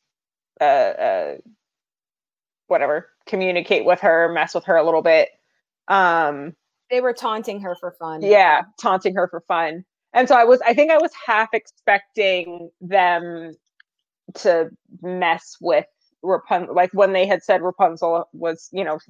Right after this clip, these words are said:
Speaker 1: sleeping for those ten years. Um, I was thinking at some point, but again,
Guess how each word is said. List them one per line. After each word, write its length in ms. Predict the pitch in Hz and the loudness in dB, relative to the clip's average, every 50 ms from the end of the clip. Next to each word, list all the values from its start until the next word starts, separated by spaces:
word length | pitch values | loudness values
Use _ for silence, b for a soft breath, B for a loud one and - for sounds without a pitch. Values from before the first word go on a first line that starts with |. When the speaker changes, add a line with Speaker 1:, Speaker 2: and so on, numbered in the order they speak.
| 202 - | -20 -14
Speaker 1:
sleeping 340 | - - 196 175 190 208 180 | -4 -4 -2 -2 -2 -4 -2
for 120 | - 185 | -2 -2
those 180 | 160 156 156 - | 0 0 -4 -4
ten 260 | - - 202 170 165 | -4 -4 -4 -4 -4
years. 400 | 165 160 160 160 165 185 - - b b b b b b b b _ | -6 -6 -4 -4 -4 -4 -6 -8 b b b b b b b b _
Um, 640 | - 175 180 170 165 160 156 156 156 143 110 98 - _ - - | 0 2 2 4 2 2 0 -2 -6 -12 -16 -20 -20 _ -2 0
I 80 | 175 - | 0 0
was 140 | 175 - | 0 -2
thinking 340 | - - 214 - - 175 175 | 0 0 0 0 0 -4 -6
at 100 | - - | -6 -4
some 240 | - 220 175 165 185 | 0 -2 -2 -2 -2
point, 440 | - - 185 180 185 190 196 160 - | -2 0 2 2 4 2 2 0 2
but 200 | - 196 156 - - | 2 2 4 4 4
again, 420 | 208 208 208 190 196 185 196 | 4 4 4 4 4 2 0